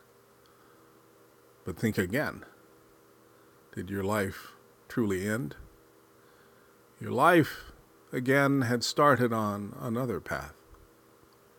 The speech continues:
If not meant to be, it was the same as destiny.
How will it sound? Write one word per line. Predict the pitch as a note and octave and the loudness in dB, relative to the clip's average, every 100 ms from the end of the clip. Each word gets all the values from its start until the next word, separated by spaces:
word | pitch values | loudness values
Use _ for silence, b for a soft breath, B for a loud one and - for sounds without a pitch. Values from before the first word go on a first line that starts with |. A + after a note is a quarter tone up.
| _ - - _ _ - - - - - - B2 | _ -20 -20 _ _ -20 -20 -20 -20 -20 -14 -4
If | A#2 | 4
not | G3+ C#3 | 6 8
meant | F3+ G#3 | 8 6
to | C#3 | 4
be, | G#2+ G2+ G#2 G#2+ G#2+ G#2+ A#2+ | 2 2 2 0 -4 -10 -6
it | B2 | 2
was | A#2 C3 C3 A2 G2+ - | 6 6 6 4 -2 -6
the | A2 F#2+ | -4 -4
same | - D#3 E3 G2 | 0 0 0 0
as | E2 | -2
destiny. | - D2+ - C#2+ F#2+ | -6 -6 -6 -10 -10